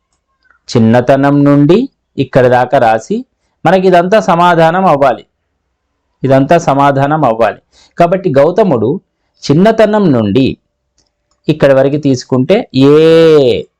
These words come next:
సుగుణాలతో పెరిగాడు అనొచ్చు. లేదా ఎవరు అని ఇక్కడ మనం చేర్చితే అప్పుడు గౌతముడు సమాధానం ఎవరు చిన్నతనం నుండి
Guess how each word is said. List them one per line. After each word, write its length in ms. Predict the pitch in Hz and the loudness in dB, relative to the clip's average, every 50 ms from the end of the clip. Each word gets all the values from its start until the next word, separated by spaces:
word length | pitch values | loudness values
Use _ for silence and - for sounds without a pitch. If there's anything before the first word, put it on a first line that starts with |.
| _ _ _ _ _ _ _ _ _ _ _ | _ _ _ _ _ _ _ _ _ _ _
సుగుణాలతో 960 | - - - 165 175 220 226 220 202 185 170 156 147 135 - 135 127 143 180 185 | -10 -2 0 0 2 2 2 2 2 0 0 0 0 -2 -2 -2 -2 -2 0 0
పెరిగాడు 500 | 220 196 147 120 98 95 92 - - _ _ _ _ _ _ _ _ _ _ _ _ - | 0 0 0 -2 -2 -6 -10 -12 -12 _ _ _ _ _ _ _ _ _ _ _ _ -6
అనొచ్చు. 440 | 180 131 117 104 - - - - - _ _ _ _ _ _ _ _ _ _ _ _ _ _ _ _ _ _ _ _ _ _ _ _ _ _ _ 170 | -4 -4 -4 -6 -10 -16 -18 -20 -20 _ _ _ _ _ _ _ _ _ _ _ _ _ _ _ _ _ _ _ _ _ _ _ _ _ _ _ 0
లేదా 520 | 175 190 196 208 196 160 131 139 165 - - - _ _ _ _ _ _ _ _ - | 2 2 2 2 0 0 -2 -4 -8 -10 -12 -16 _ _ _ _ _ _ _ _ 0
ఎవరు 680 | 151 151 165 180 190 208 214 208 208 196 170 139 123 - | 2 2 4 4 4 2 2 2 2 2 0 -2 -4 -4
అని 160 | 143 143 151 | -2 0 0
ఇక్కడ 280 | 151 143 139 - 143 139 | 0 0 0 0 0 0
మనం 300 | 135 139 143 151 160 - - _ _ _ _ _ _ _ _ _ _ - - | 0 0 -2 -2 -4 -6 -10 _ _ _ _ _ _ _ _ _ _ -2 0
చేర్చితే 800 | 139 139 139 135 - - 127 123 - 113 113 160 202 247 247 - _ _ | 2 2 2 0 -2 -6 -6 -4 -2 -2 0 0 0 -2 -6 -12 _ _
అప్పుడు 220 | 139 127 131 135 120 117 | -6 -2 -2 -2 0 0
గౌతముడు 440 | 131 127 139 143 - 165 165 165 156 | 0 0 0 0 -2 -2 0 -2 -2
సమాధానం 840 | 143 - 127 117 120 120 120 113 113 113 107 104 104 127 190 226 - - _ _ _ _ _ _ - | -2 -2 -2 0 0 0 0 0 -2 -4 -4 -4 -4 -6 -8 -8 -10 -14 _ _ _ _ _ _ 0
ఎవరు 600 | 127 147 180 220 233 202 143 120 127 180 220 233 - _ - 143 | 0 2 2 4 2 2 2 0 -2 -4 -6 -10 -14 _ -6 -4
చిన్నతనం 600 | 123 123 147 170 175 165 165 147 151 147 151 147 | -2 0 0 0 2 0 0 0 0 -2 0 0
నుండి 380 | 143 139 139 139 143 180 196 | 0 0 0 -2 -2 -4 -6